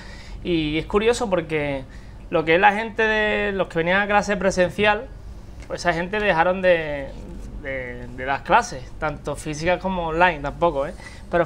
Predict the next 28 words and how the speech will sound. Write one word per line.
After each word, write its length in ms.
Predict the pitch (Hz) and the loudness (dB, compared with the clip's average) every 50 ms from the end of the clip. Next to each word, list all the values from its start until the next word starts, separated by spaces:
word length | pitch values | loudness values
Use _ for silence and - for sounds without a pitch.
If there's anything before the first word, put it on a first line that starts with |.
| - - - | 2 -2 0
pero 140 | - 175 170 | 2 4 4
arrancó 380 | 165 156 156 151 147 - 202 220 | 4 2 0 -2 -2 0 0 0
el 120 | 226 208 | 0 0
público 500 | - - 226 226 233 226 233 214 247 247 | -4 -4 -2 -2 -2 -2 0 2 2 4
de 120 | 233 185 | 4 2
fuera, 340 | - - - 240 269 233 160 | 0 0 2 2 2 2 2
o 40 | 143 | 0
sea, 160 | - 185 175 | 0 0 2
lo, 100 | 165 151 | 2 2
o 40 | 139 | 0
sea, 140 | - 165 175 | 0 -2 0
los 120 | 160 147 | 0 0
aficionados 480 | 143 - 165 147 - 160 160 170 196 214 | -2 -2 -4 -4 -4 -2 0 0 0 0
de 80 | 214 | -2
fuera. 320 | - - 208 226 214 170 147 | -4 -4 -2 0 0 0 -2
Yo 100 | 151 160 | -2 -2
he 20 | |
tenido 260 | 160 175 185 202 196 | -2 0 0 0 2
alumnos, 440 | 196 190 196 208 208 214 220 247 269 - - - - - - - - - - - | 2 2 2 0 0 -2 -4 -6 -8 -8 -4 -4 -4 -4 -4 -10 -14 -14 -12 -8
pues 140 | - 143 - | -8 -6 -4
fíjate, 440 | - 165 160 165 165 190 202 208 180 | -2 0 2 2 2 2 0 0 0
he 60 | 151 | -2
tenido 200 | 151 151 160 160 | -2 -2 -2 0
de 140 | 160 156 156 | 0 0 2
Lepe, 480 | 175 196 196 180 202 196 226 277 294 294 - - | 0 0 0 0 -2 -2 -2 -2 -6 -8 -10 -10
he 80 | 175 151 | -10 -6
tenido 440 | 147 156 156 160 160 160 156 156 156 | -6 -6 -6 -6 -6 -6 -4 -4 -2
de, 720 | 156 151 151 151 147 147 147 147 143 143 143 139 135 135 | -2 0 0 0 -2 -2 -2 -4 -4 -4 -4 -6 -6 -8